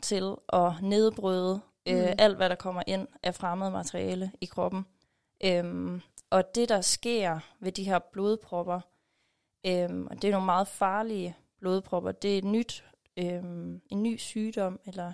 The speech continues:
Speaker 1: tilfælde,
Speaker 2: Mm.
Speaker 1: øh, som hedder vitt, eller V I T T.
Speaker 2: Ja.
Speaker 1: Øhm, og det er simpelthen, hvor at immunforsvaret ikke kun går ind og danner antistoffer mod virus, som
Speaker 2: Mm.
Speaker 1: det er beregnet til,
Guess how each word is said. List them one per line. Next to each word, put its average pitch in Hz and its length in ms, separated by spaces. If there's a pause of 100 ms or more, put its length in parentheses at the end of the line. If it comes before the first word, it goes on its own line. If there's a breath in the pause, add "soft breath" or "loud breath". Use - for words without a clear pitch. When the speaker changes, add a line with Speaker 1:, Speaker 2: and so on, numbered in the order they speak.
Speaker 1:
tilfælde, 196 680 (380)
Speaker 2:
Mm. 254 140 (100)
Speaker 1:
øh, 180 220
som 180 220
hedder 175 580
vitt, 185 540
eller 170 180
V 180 100
I 190 380
T - 100 (120)
T. - 80 (380)
Speaker 2:
Ja. 185 160
Speaker 1:
Øhm, 180 420 (180)
og 196 160
det 220 180
er 202 40
simpelthen, 208 340
hvor 196 380
at - 320 (1000)
immunforsvaret 214 840
ikke - 220
kun 226 400 (100)
går 214 100
ind 208 300
og 180 120
danner 180 240
antistoffer 190 680
mod 180 460
virus, 262 580 (240)
som 247 140
Speaker 2:
Mm. 190 60
Speaker 1:
det 190 80
er 185 40 (100)
beregnet 208 320
til, 196 240